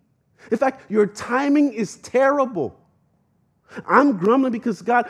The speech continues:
you took something from me. And, and if, you, if, if, if, if, if I were you, I wouldn't have done that. And so that's at the core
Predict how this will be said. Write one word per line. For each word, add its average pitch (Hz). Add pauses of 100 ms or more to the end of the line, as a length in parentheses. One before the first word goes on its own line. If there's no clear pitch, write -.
(140)
you 254
took 302
something -
from -
me. 220 (160)
And, 220
and 220
if, 190
you, 233
if, 254
if, 247
if, -
if, 196
if 233
I 285
were 302
you, 226
I 226
wouldn't 269
have 175
done 277
that. 185
And 202
so 202 (260)
that's - (160)
at 202
the 202
core 214